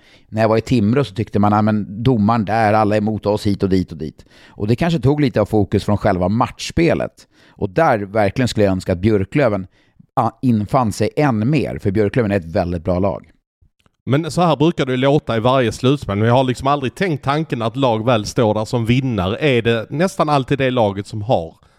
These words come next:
Speaker 2: lagt minst energi på skitsaker som ändå står där till
Speaker 1: Ja.
Speaker 2: slut?
Speaker 1: Jag tror det. Jag tror det.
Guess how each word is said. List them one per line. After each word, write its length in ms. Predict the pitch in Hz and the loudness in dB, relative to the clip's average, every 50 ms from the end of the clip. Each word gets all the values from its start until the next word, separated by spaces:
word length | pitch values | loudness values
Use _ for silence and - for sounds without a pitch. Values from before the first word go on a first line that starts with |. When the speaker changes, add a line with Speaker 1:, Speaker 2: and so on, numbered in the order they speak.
| _ _ - | _ _ -6
Speaker 2:
lagt 320 | 165 180 175 - - - | -2 0 0 0 -2 -4
minst 360 | 127 135 135 113 98 - - 113 | -4 -2 -2 -2 -2 -4 -4 -2
energi 380 | 104 104 104 - - 113 92 | -2 -2 -2 -4 -4 -6 -6
på 140 | - - - | -6 -8 -8
skitsaker 640 | - - 113 117 120 - - - 92 87 87 - 92 | -4 -2 -2 -2 -2 -4 -2 -2 -2 -2 -2 -6 -8
som 140 | - 117 120 | -4 -2 0
ändå 200 | 110 104 107 107 | 0 2 0 -2
står 320 | - - 135 104 85 90 | -2 0 -2 0 0 0
där 100 | - 95 | 0 -2
till 140 | - - 123 | -2 -2 -2
Speaker 1:
Ja. 80 | - - | -2 0
Speaker 2:
slut? 340 | - - - - - - - _ _ _ _ _ _ _ _ _ - | 0 -2 -2 -4 -14 -20 -20 _ _ _ _ _ _ _ _ _ -4
Speaker 1:
Jag 180 | 170 185 185 | -2 0 0
tror 180 | - 139 - - | 2 0 0 0
det. 100 | - - - - - _ _ _ - | -4 -6 -8 -12 -20 _ _ _ -6
Jag 140 | - 156 151 | -4 -2 0
tror 140 | 156 143 113 | 0 0 -2
det. 80 | - | -2